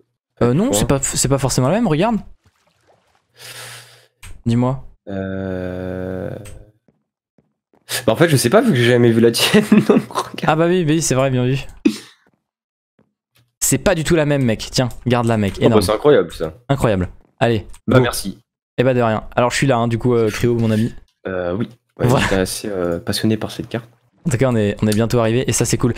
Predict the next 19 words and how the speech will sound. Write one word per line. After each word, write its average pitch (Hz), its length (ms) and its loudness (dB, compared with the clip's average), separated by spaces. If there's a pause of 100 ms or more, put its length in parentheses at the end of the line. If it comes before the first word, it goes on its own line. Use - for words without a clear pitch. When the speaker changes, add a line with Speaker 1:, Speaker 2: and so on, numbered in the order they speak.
(180)
Speaker 1:
Du 135 100 0
coup, 196 80 2
ouais, 214 140 2
toi, 190 140 0
c'est 156 140 -2
quoi 170 120 0
que 170 40 -12
tu - 100 -2
voudrais, 127 260 2
euh, 120 100 6
Speaker 2:
Cool. 104 80 2
Speaker 1:
voir 127 180 0
comme 117 140 0
changement ? 113 380 0 (1500)
Speaker 2:
Euh, 139 280 8
clairement, 175 640 4
soit 190 440 2
des, 131 300 6
euh, 117 800 4